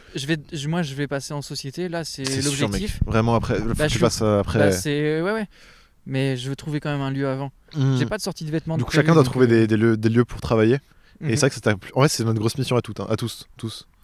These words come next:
Speaker 1: Ouais.
Speaker 2: Et, ah, putain. Bon, on docu-, moi, je vais documenter ça sur YouTube. J'ai envie de reprendre de fou les vidéos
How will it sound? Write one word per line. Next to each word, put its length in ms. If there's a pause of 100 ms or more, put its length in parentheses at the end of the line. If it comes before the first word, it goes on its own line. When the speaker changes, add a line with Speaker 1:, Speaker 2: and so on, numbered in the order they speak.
Speaker 1:
Ouais. 160 (380)
Speaker 2:
Et, 1120 (440)
ah, 140
putain. 300 (100)
Bon, 340
on 40
docu-, 240
moi, 120
je 60
vais 60
documenter 340
ça 120
sur 120
YouTube. 180 (100)
J'ai 80
envie 80
de 40
reprendre 260
de 60
fou 160
les 80
vidéos 260